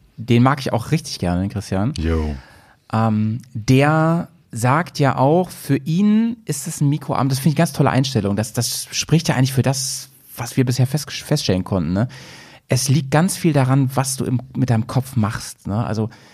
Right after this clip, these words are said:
Speaker 1: äh, was, was lässt du für dich Abenteuer sein? Weißt du, was ich meine? Das ist nochmal eine neue Ebene, finde ich.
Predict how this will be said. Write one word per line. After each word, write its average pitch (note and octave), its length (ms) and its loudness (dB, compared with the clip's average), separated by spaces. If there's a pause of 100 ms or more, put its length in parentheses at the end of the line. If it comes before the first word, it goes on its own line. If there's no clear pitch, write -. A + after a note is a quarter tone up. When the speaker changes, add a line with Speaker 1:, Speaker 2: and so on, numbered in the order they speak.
(320)
Speaker 1:
äh, G#2 580 2 (520)
was, - 340 -4 (380)
was - 560 -2
lässt - 360 2
du A3 420 0
für - 200 0
dich C#3+ 280 -2
Abenteuer C3 600 2
sein? A2 440 2 (440)
Weißt - 160 -8
du, - 40 -14
was C3 80 -6
ich - 80 -16
meine? D3 180 -2
Das B2+ 120 -4
ist D#3 60 -4
nochmal E3 220 4
eine D3+ 100 8
neue D#3 240 2
Ebene, B2 360 0
finde F2+ 280 -6
ich. - 140 -10